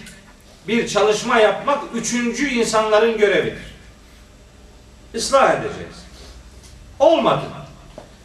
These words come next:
Islah sonuç vermeyebilir. فَاِنْ بَغَتْ اِحْدَاهُمَا عَلَى الْاُخْرَى. Islaha rağmen eğer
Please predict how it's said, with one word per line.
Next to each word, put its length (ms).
Islah 460
sonuç 400
vermeyebilir. 840
فَاِنْ 400
بَغَتْ 480
اِحْدَاهُمَا 800
عَلَى 240
الْاُخْرَى. 420
Islaha 640
rağmen 380
eğer 400